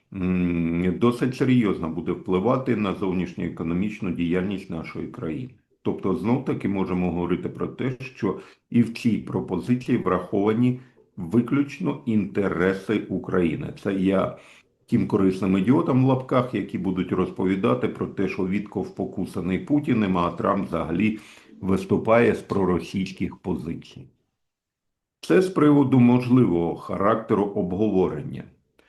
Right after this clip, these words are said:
Тепер з приводу щодо ситуації із російською делегацією.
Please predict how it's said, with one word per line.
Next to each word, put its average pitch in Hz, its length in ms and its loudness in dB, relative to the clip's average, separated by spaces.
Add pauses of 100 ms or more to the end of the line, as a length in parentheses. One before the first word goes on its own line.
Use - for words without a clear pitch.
(240)
Тепер 202 340 4
з - 80 -6
приводу 156 520 4
щодо 101 640 2
ситуації 110 1200 -2
із 92 480 -2
російською 110 640 2
делегацією. 92 800 -4